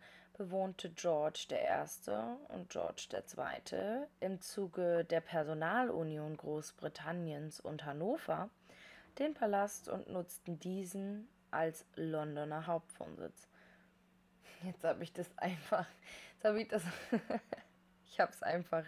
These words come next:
äh, englisch ausgesprochen, aber ich glaube, es ist tatsächlich Georg und nicht George, weil, na ja, beides ist richtig, aber ich glaube, wir reden hier von zwei Deutschen.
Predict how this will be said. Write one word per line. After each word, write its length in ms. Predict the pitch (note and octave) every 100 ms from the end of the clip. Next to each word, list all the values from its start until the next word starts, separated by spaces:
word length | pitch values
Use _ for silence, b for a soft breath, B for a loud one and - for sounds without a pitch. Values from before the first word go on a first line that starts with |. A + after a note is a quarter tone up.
| -
äh, 320 | - E3 D#3+ D#3+
englisch 340 | - E3+ F3+ -
ausgesprochen, 720 | - E3 - E3+ - E3+ E3
aber 100 | E3
ich 100 | E3
glaube, 300 | E3 D#3 D#3+
es 140 | E3
ist 100 | E3+
tatsächlich 560 | - E3 E3+ E3 D#3+ -
Georg 560 | F#3+ E3+ D#2 A#1+ - - B B B B B B B B B - - - - -
und 100 | F3
nicht 180 | E3 -
George, 580 | E3 D3 - - - - - -
weil, 420 | D#3+ D#3+ C#3+ D3+ - _ _ - _ _ -
na 80 | D#3
ja, 380 | D3+ D3+ D#3 - _ - - - - _ -
beides 340 | - E3+ G#3 G3+
ist 180 | G3 -
richtig, 420 | A3+ A3 F#3 D#3+
aber 220 | D3+ D#3+ B B B B
ich 160 | - -
glaube, 420 | E3+ D#3+ E3 E3
wir 120 | E3+
reden 300 | E3 D3 E3+
hier 180 | D#3 C#3+
von 220 | - C#3+
zwei 260 | - - C#3+
Deutschen. 420 | D#3 D3 -